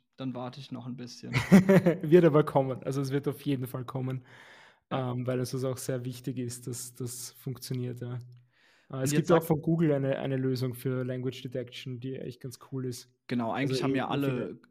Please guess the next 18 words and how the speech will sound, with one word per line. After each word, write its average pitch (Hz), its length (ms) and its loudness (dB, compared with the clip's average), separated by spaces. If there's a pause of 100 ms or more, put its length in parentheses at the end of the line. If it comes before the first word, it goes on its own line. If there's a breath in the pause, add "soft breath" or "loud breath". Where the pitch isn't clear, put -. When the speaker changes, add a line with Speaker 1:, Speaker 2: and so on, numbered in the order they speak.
(120)
Speaker 1:
alle 131 180 -4
Speaker 2:
Ja. 123 40 -6
Speaker 1:
großen 131 460 -4
Anbieter 127 640 -4
quasi 123 340 -6
ihre 120 260 -6
eigene 127 320 -4
Lösung 127 420 -4
oder 117 180 -8
haben 131 120 -4
noch 131 160 -6
was 131 140 -10
dazu 123 280 -10
gekauft 127 480 -12
und 117 200 -6
nennen 139 240 -4
es 135 160 -8
anders. 139 500 -6